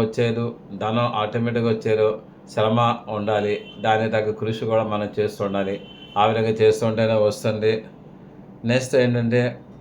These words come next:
డిస్కషన్స్ వలన మనకు ఉపయోగం ఉంటుంది.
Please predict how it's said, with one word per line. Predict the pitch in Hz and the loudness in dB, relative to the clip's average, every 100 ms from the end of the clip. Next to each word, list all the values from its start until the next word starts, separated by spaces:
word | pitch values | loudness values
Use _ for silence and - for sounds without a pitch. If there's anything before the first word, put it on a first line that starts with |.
| - - 104 | -20 -14 -6
డిస్కషన్స్ | 113 107 - 123 135 117 - 120 117 - - - - - - - - - - - - - - - - - - - - - - 117 | -4 -2 2 2 2 -2 0 -2 -2 -6 -18 -20 -20 -20 -20 -20 -20 -20 -20 -20 -20 -20 -20 -20 -20 -20 -20 -20 -20 -20 -14 0
వలన | 117 117 117 113 113 | 2 4 4 4 2
మనకు | 113 104 | 2 0
ఉపయోగం | 98 117 120 117 | 0 0 2 2
ఉంటుంది. | 113 113 113 | 0 -2 -2